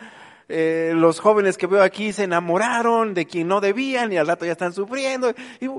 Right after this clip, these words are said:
parten a veces de cosas que no están bien, ¿no? En el trabajo nos metemos en problemas, hacemos cosas. A veces pareciera que,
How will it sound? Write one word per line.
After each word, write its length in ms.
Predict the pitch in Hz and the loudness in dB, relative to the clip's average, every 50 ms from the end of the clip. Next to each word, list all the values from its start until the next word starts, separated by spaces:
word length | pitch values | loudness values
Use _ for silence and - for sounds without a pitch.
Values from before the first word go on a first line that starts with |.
| - - - - - - _ - - _ _ _ - | -14 -18 -20 -20 -20 -20 _ -20 -20 _ _ _ -8
parten 340 | - 247 277 277 294 285 262 | -6 -4 -4 -4 -4 -6 -4
a 60 | 240 | -4
veces 280 | 247 254 - 247 214 | -4 -4 -6 -6 -6
de 140 | 190 202 202 | -6 -6 -6
cosas 580 | - - 247 - - 202 165 - - - - _ _ _ _ _ _ _ _ | -4 -6 -6 -6 -8 -10 -12 -12 -14 -18 -20 _ _ _ _ _ _ _ _
que 100 | _ - | _ -10
no 100 | 160 165 | -6 -6
están 280 | 165 160 - 156 147 123 | -6 -8 -8 -12 -10 -10
bien, 320 | 117 117 104 101 98 104 - _ _ _ _ _ _ _ _ _ _ _ _ | -8 -8 -10 -10 -12 -18 -20 _ _ _ _ _ _ _ _ _ _ _ _
¿no? 300 | 101 113 139 165 180 - _ - - - | -12 -10 -10 -8 -10 -12 _ -20 -12 -6
En 120 | - 190 220 | -2 0 0
el 100 | 220 202 | 2 2
trabajo 500 | - 233 226 226 233 226 226 233 - 240 | 4 4 4 4 2 0 0 2 2 2
nos 120 | 220 208 | 2 2
metemos 380 | 196 196 190 - 208 202 196 - | 0 0 0 0 0 0 0 -4
en 120 | 190 175 | -4 -4
problemas, 580 | 170 190 175 180 180 202 220 233 220 208 202 190 | -2 0 0 0 0 0 0 0 0 0 -2 -2
hacemos 360 | 180 175 180 208 208 196 185 - | -2 -2 -4 -4 -4 -6 -6 -2
cosas. 300 | - 226 226 226 202 - - - - - - | 0 0 0 0 -2 -6 -10 -18 -18 -14 -6
A 80 | - | -2
veces 260 | 160 202 220 254 240 - | -2 -2 -2 -2 -8 -6
pareciera 600 | - 214 220 208 190 - 226 240 240 226 202 185 | -4 -4 -4 -4 -4 -6 -2 0 2 2 0 0
que, 200 | - 185 170 | -2 -8 -8